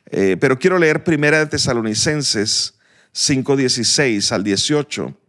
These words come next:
También palabras del apóstol Pablo a la iglesia, a nosotros, Primera de Tesalonicenses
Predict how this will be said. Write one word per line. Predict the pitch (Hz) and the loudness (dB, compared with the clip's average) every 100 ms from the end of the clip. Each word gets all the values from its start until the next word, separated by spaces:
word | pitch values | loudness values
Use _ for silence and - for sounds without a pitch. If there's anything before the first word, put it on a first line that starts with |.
| _ _ _ _ _ | _ _ _ _ _
También | - 92 104 | -4 -2 0
palabras | 117 117 117 127 131 | 2 2 2 2 0
del | 104 | 0
apóstol | - 113 - 127 120 | 0 -4 -4 -4 -2
Pablo | 127 117 143 143 110 | 0 0 0 0 0
a | |
la | 85 | 0
iglesia, | 95 98 110 170 - 123 85 - _ _ _ | -2 0 2 2 -2 -2 -4 -6 _ _ _
a | - | -8
nosotros, | 90 90 - 151 151 110 - | -4 -2 0 0 0 -4 -4
Primera | - 104 113 | -4 0 2
de | 135 | 0
Tesalonicenses | 120 117 98 92 - 131 139 92 95 - | -2 -2 -2 -2 -2 -2 -2 -4 -4 -6